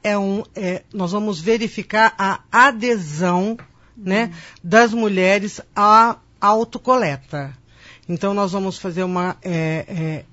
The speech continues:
Speaker 1: e é bom frisar, assim, que esse projeto tem uma grande parceria da Secretaria Municipal de Saúde,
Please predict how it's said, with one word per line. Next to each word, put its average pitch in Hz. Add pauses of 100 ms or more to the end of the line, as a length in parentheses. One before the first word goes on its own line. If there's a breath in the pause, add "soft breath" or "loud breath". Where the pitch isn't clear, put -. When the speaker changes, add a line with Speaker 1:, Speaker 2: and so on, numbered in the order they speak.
(140)
Speaker 1:
e 190
é 180
bom 208
frisar, 190
assim, 196
que 196
esse 196
projeto 185 (380 loud breath)
tem 208
uma 214
grande 202
parceria 180
da 175
Secretaria 170
Municipal 165
de 139
Saúde, 160